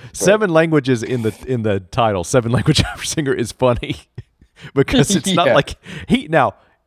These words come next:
Speaker 2: I will take this
Speaker 1: He
Speaker 2: back if
Speaker 1: doesn't
Speaker 2: he
Speaker 1: know
Speaker 2: actually
Speaker 1: the
Speaker 2: speaks
Speaker 1: language.
Speaker 2: these languages. He's just singing in the language. It's just words on a page. He's doing it. He's learning it <laughs> phonetically. He doesn't know what he's
Speaker 1: Oh,
Speaker 2: singing
Speaker 1: yeah,
Speaker 2: by being.
Speaker 1: yeah, yeah.
Speaker 2: I bet I didn't even know what it, the
Speaker 1: Yeah.
Speaker 2: words mean. Anyway,
Speaker 1: Yeah.
Speaker 2: he, he kicked a sixty-six yard, like,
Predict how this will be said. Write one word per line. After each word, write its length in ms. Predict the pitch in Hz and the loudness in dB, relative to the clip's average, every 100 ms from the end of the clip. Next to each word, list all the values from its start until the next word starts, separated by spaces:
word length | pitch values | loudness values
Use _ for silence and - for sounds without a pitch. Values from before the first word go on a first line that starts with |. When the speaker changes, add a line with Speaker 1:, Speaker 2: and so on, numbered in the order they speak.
| _ _ - 294 294 | _ _ -6 -6 0
Speaker 2:
I 120 | 143 208 | 2 4
will 120 | 311 | 2
take 240 | - 180 | 2 0
this 120 | 175 | 0
Speaker 1:
He 40 | 160 | 0
Speaker 2:
back 220 | 156 156 | 2 2
if 40 | 233 | 2
Speaker 1:
doesn't 140 | 208 | 2
Speaker 2:
he 60 | 147 | 4
Speaker 1:
know 60 | |
Speaker 2:
actually 200 | 143 139 123 | 4 4 4
Speaker 1:
the 80 | |
Speaker 2:
speaks 40 | 113 | 2
Speaker 1:
language. 280 | 113 147 160 | 2 0 2
Speaker 2:
these 200 | 151 139 | 2 2
languages. 540 | 147 165 170 196 - - - | 2 2 2 0 0 -10 -10
He's 160 | - 277 | -2 -2
just 220 | 294 - | 0 -4
singing 220 | - 311 254 | -6 -8 -6
in 100 | 233 | -4
the 60 | |
language. 300 | 220 233 113 - | -4 -2 -4 -4
It's 140 | 170 - | -8 -6
just 160 | 214 | -6
words 320 | 147 208 233 190 | 2 4 4 0
on 80 | |
a 20 | 170 | 0
page. 320 | 196 180 110 | 2 0 -2
He's 140 | 123 | -2
doing 200 | 151 202 | 0 0
it. 40 | 165 | 0
He's 160 | 151 | -2
learning 240 | 165 208 180 | -2 0 0
it 140 | 170 | -2
<laughs> 0 | |
phonetically. 880 | - 151 151 - 139 - - - 117 | -4 -6 -6 -6 -10 -10 -14 -12 -12
He 100 | 190 | -8
doesn't 260 | 208 156 135 | -8 -8 -8
know 160 | 135 | -8
what 180 | 131 139 | -6 -6
he's 60 | - | -8
Speaker 1:
Oh, 80 | 85 | -8
Speaker 2:
singing 320 | 104 156 123 | -8 -6 -4
Speaker 1:
yeah, 40 | |
Speaker 2:
by 140 | 98 92 | -4 -4
being. 240 | 101 95 | -6 -6
Speaker 1:
yeah, 80 | 98 | -8
yeah. 180 | 90 87 - | -10 -12 -10
Speaker 2:
I 80 | 190 | -4
bet 100 | 262 | -2
I 40 | |
didn't 140 | 240 233 | -2 -6
even 120 | 208 | -2
know 140 | 220 | 0
what 160 | 208 208 | 2 0
it, 180 | 190 170 | -2 -4
the 60 | |
Speaker 1:
Yeah. 60 | 196 | 0
Speaker 2:
words 200 | 226 175 | 0 0
mean. 260 | 120 78 - _ _ _ _ | -6 -8 -12 _ _ _ _
Anyway, 360 | 170 156 90 65 - | -6 -4 -4 -4 -10
Speaker 1:
Yeah. 140 | 110 | -8
Speaker 2:
he, 240 | 90 214 - 262 - _ _ _ _ _ | -8 -8 -10 -10 -10 _ _ _ _ _
he 140 | - 190 | -6 -2
kicked 260 | 190 - | -2 -2
a 60 | 180 | -2
sixty-six 580 | - 165 202 170 185 165 | -2 -6 -8 -6 -6 0
yard, 480 | 151 147 143 127 - | 2 2 2 -2 -6
like, 360 | 120 101 - | -4 -4 -6